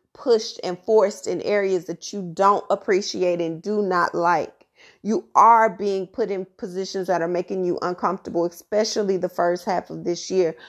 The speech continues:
because this is a seed sowing for a new decade. This is a new beginning, a brand new transformation. This is a brand new opportunity to choose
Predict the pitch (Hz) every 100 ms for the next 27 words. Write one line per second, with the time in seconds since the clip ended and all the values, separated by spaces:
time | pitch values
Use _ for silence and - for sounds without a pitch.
0 | - - 202 214 180 196 220 220 226 202
1 | 190 226 220 214 - 190 180 180 196 180
2 | 170 180 185 170 180 180 220 160 - 190
3 | 185 190 202 202 202 214 233 226 220 -
4 | - _ _ 180 214 175 170 220 208 170
5 | 160 160 185 208 220 220 220 208 208 202
6 | - 226 208 208 - 190 185 190 202 220
7 | - 160 147 175 196 226 214 - 170 175
8 | 170 196 214 233 226 220 - 190 196 226
9 | 220 220 196 180 170 175 170 - - 233
10 | 220 180 175